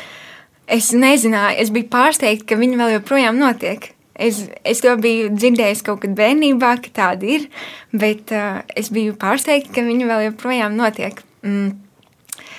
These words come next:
Nu, man šķiet, ka tā ir tāda,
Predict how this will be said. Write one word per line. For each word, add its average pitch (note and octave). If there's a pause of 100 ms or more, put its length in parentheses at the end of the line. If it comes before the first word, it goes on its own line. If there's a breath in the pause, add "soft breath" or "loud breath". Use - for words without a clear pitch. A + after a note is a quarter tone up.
(220 loud breath)
Nu, B3
man C4+
šķiet, B3
ka A#3
tā A3+ (120)
ir A#3+
tāda, A3